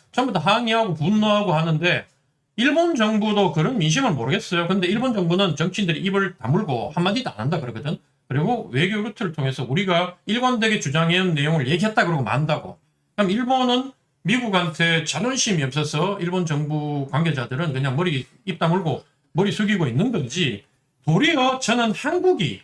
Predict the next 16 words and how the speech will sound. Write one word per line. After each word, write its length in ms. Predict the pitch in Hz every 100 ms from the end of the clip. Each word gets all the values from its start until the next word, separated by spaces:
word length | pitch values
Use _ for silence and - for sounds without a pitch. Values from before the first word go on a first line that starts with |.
| _ _
늘 500 | - 170 370 320 190 -
안방에서는 640 | 247 285 277 233 214 196
방구석 340 | 160 139 190 165
여포처럼 460 | 170 208 202 185
큰 120 | 160 233
소리 200 | 240 175
치면서 600 | - 160 151 135 113 - _ -
나가선 420 | 147 233 269 247
찍소리도 400 | 247 330 320 185
못한 300 | 135 143 135
게 120 | 120
이번에 340 | 131 202 269 175
위성락 680 | 226 262 247 208 156 - _ _ _
안보실장이 1000 | 156 180 220 214 220 226 196 170 139 107
나토 320 | 113 220 240
가가지고 760 | 170 139 127 127 180 160 107